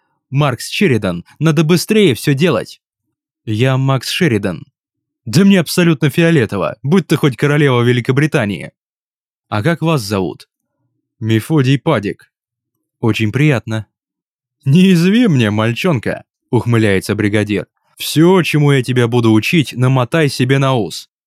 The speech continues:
Говоришь, что нет у тебя усов? Отрасти и мотай». Я весь слушаю, сдерживаю себя от смеха.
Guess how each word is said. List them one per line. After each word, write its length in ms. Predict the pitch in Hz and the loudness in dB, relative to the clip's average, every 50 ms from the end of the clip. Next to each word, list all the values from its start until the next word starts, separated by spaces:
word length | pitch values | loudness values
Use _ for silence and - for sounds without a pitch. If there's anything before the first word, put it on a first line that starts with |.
| _ _ _ _ - | _ _ _ _ -4
Говоришь, 540 | 113 120 120 127 131 139 151 139 - - - | -2 0 2 2 2 2 2 0 0 -4 -8
что 240 | - - - 143 139 | -8 -2 0 2 2
нет 240 | 147 175 202 - | 4 2 2 0
у 60 | 175 123 | 0 -2
тебя 260 | 120 117 113 107 104 | 0 0 0 0 0
усов? 420 | 107 - - 110 95 76 - _ _ _ _ | -2 -2 -4 -6 -6 -6 -8 _ _ _ _
Отрасти 640 | - 156 165 - 180 180 175 - - - 214 202 170 | -4 -4 -2 0 0 0 0 0 0 0 2 2 2
и 40 | 123 | 2
мотай». 540 | 117 123 123 - 123 110 107 98 92 92 - _ _ _ _ _ _ _ _ _ _ _ _ _ _ _ _ _ - | 2 0 0 0 0 0 0 0 -2 -4 -8 _ _ _ _ _ _ _ _ _ _ _ _ _ _ _ _ _ -6
Я 160 | 139 131 139 | -2 0 0
весь 260 | 143 147 175 165 - | 2 2 2 0 0
слушаю, 680 | - - - 156 123 113 - - 117 107 101 101 101 _ _ _ _ _ _ _ - | -4 -4 0 0 0 0 0 -2 -2 0 -2 -2 -4 _ _ _ _ _ _ _ -10
сдерживаю 640 | 117 110 107 117 123 117 104 101 107 107 107 107 | -10 -4 0 0 0 0 0 0 0 2 2 2
себя 300 | 104 - 135 127 117 107 | 0 -2 -2 -2 0 0
от 100 | 104 - | -2 -2
смеха. 460 | - - 135 120 95 - - - - | -4 -2 -2 -2 -2 -4 -8 -12 -12